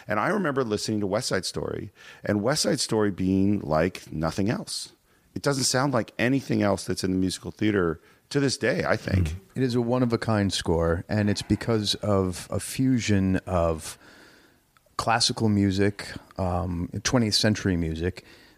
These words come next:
Speaker 2: opera, and jazz. And then you have the Latin American flair.
Speaker 1: Yeah.
Speaker 2: Uh, it's really just that, that fusion and the energy of all of those different things working together.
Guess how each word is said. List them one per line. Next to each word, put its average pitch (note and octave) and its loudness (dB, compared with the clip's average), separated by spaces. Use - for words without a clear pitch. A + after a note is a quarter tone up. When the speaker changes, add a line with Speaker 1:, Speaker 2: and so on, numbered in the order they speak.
Speaker 2:
opera, F2+ 2
and G2 2
jazz. A2+ 0
And G#2+ 2
then G#2+ 4
you G#2 4
have G#2 2
the G2+ 4
Latin G2+ 2
American F#2+ 2
flair. F2+ 2
Speaker 1:
Yeah. D#2+ 2
Speaker 2:
Uh, F2 2
it's - -2
really A2 2
just G#2 0
that, G2 0
that F#2+ 0
fusion A2 0
and G2 2
the - -4
energy A#2 0
of G2 -4
all A2 2
of G#2+ -2
those G2 2
different F#2+ -4
things F#2+ -2
working F#2+ 0
together. F2+ 0